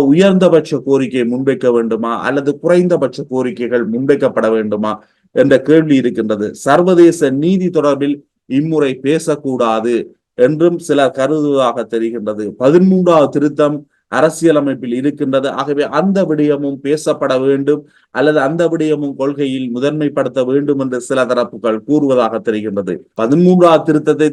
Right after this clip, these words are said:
தென்னிலங்கை வேட்பாளர்களை ஏற்றுக்கொள்ளுகின்ற நிலை வந்துவிட்டது. அதன் பின்னரும் பொது வேட்பாளர் அவ்வாறான நிலைப்பாடுகளுக்கு சென்று என்ன விடயத்தை சாதிக்கப் போகின்றார் என்ற கேள்விகள் எழும். அதே நேரம் பதிமூன்றாம் திருத்தம் தான் தீர்வென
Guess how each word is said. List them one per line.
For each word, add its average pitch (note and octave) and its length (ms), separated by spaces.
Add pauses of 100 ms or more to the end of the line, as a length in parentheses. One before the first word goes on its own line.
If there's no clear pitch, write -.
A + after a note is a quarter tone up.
தென்னிலங்கை D#3 560
வேட்பாளர்களை B2+ 540 (220)
ஏற்றுக்கொள்ளுகின்ற D#3 680
நிலை B2+ 180 (240)
வந்துவிட்டது. B2 600 (300)
அதன் F#3 260
பின்னரும் E3+ 440
பொது D#3 200
வேட்பாளர் D3 480
அவ்வாறான C#3 400
நிலைப்பாடுகளுக்கு B2+ 760 (100)
சென்று D#3 340 (340)
என்ன G#3 320
விடயத்தை C#3+ 360 (160)
சாதிக்கப் E3 500
போகின்றார் B2+ 440
என்ற A#2 140 (180)
கேள்விகள் D#3 460 (140)
எழும். A2+ 220 (120)
அதே B2 200
நேரம் D3+ 320
பதிமூன்றாம் D#3 640
திருத்தம் C#3+ 400
தான் B2 140 (160)
தீர்வென E3 440